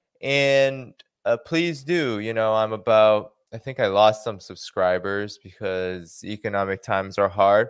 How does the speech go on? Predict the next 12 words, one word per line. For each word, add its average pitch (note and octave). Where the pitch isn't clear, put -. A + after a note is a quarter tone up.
But F#3
I'm G3
about F#3
seventy-five D3+
dollars B2
away A#2
from A2+
my G#2+
goal, G#2
a -
little A2+
bit, G2+